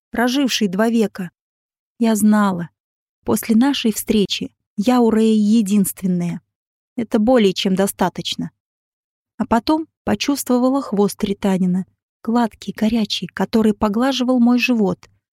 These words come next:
М-м, сладкое ощущение. Я протянула руку, дотронулась до гладких чешуек, сжала ладошкой. Рэй тяжело задышал и прижался к моему бедру совсем другим органом.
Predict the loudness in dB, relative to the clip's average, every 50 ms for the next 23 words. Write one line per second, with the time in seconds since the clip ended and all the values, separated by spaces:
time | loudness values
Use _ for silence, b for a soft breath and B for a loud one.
0 | _ _ _ -4 -2 0 0 0 0 -2 -4 -2 -2 -2 -2 -2 -4 -4 -2 0
1 | 2 2 2 0 -2 -4 -4 -4 -4 -4 -6 -6 -4 -4 -2 0 2 2 4 4
2 | 4 2 2 0 -4 _ _ _ _ _ _ _ _ -2 0 0 0 0 -2 -4
3 | -2 0 2 2 4 4 2 2 2 0 0 -2 -4 -8 -10 -10 _ _ _ _
4 | _ _ _ -2 -2 0 0 0 0 2 4 4 4 4 2 0 0 -2 -2 -2
5 | -2 -2 -2 -2 -4 -6 -4 -4 -4 -4 -4 -2 -2 -2 0 0 -2 -2 -6 -8
6 | -16 _ _ _ _ _ _ _ _ -10 -6 -2 2 2 2 2 2 2 0 0
7 | 0 0 0 -2 -2 -2 -6 -8 -10 -10 -10 -10 _ _ _ _ _ _ _ _
8 | -6 -2 -2 -2 -2 -2 -2 -2 0 0 2 2 2 2 0 0 -2 -4 -6 -8
9 | -6 -4 -4 -4 -4 -6 _ _ _ _ _ _ _ _ -4 -2 0 2 2 2
10 | 2 2 0 0 -2 -4 -4 -2 0 2 2 4 4 2 2 2 0 -2 -2 -2
11 | -2 -2 -4 -4 -4 -4 -4 -4 -2 0 0 2 2 2 0 0 2 2 4 2
12 | 2 0 -2 -4 -6 -6 -6 -8